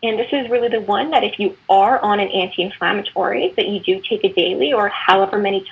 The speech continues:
times you're supposed to, 'cause this is, it acts on a little bit more of a long-term basis and reduces the amount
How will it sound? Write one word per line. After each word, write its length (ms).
times 320
you're 160
supposed 420
to, 160
'cause 160
this 180
is, 180
it 220
acts 240
on 120
a 80
little 200
bit 200
more 140
of 80
a 60
long-term 640
basis 460
and 120
reduces 540
the 140
amount 420